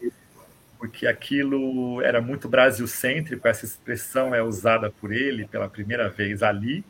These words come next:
É, e ele diz que tem muito preto, tem muito índio. É, imagina, revolta dos malês pra quê, né? Ele dizia pra nós, "Pra que revolta dos malês se a gente tem Inconfidência Mineira,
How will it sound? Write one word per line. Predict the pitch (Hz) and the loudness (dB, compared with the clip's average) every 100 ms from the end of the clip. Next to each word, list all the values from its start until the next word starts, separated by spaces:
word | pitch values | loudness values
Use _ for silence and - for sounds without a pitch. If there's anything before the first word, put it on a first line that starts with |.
| _ _ - - - - - - - | _ _ -20 -20 -20 -20 -20 -18 -4
É, | 110 107 101 101 101 101 98 95 - _ _ - - - - | 0 2 2 0 0 -2 -4 -10 -18 _ _ -18 -16 -16 -4
e | 139 143 | 2 4
ele | 151 | 4
diz | 123 123 151 | 2 0 0
que | - | -2
tem | 139 | -2
muito | 120 123 151 101 | -2 -4 -6 -6
preto, | 120 127 135 131 | -2 2 0 -2
tem | 113 113 | -4 -4
muito | 113 135 120 104 | -4 -4 -6 -6
índio. | 110 131 135 123 107 113 120 120 117 - - - - - | -4 -4 -6 -6 -6 -6 -4 -4 -6 -10 -20 -20 -20 -8
É, | 120 113 107 104 | -2 2 2 0
imagina, | 107 139 143 135 139 110 | 0 -2 -2 -4 -2 -2
revolta | 101 123 123 131 143 127 | -2 -2 4 4 4 0
dos | 117 | -4
malês | 120 113 113 139 | -2 -2 0 -4
pra | - 143 | -4 -8
quê, | - 104 90 | -8 -8 -6
né? | 101 107 | -6 -4
Ele | 120 | -4
dizia | 120 117 107 120 | -6 -6 -4 -4
pra | 120 110 | -2 -6
nós, | 90 - | -8 -10
"Pra | - - | -6 -6
que | - 123 | -4 -4
revolta | 107 104 107 107 | -4 0 -2 -2
dos | 104 101 | -8 -4
malês | 107 101 117 139 | -2 0 -2 -2
se | 135 | -4
a | 120 | -8
gente | 123 - | -8 -10
tem | 120 120 | -8 -8
Inconfidência | 113 123 - 117 117 120 | -6 -10 -10 -10 -8 -8
Mineira, | 131 113 117 135 135 | -8 -4 0 0 -2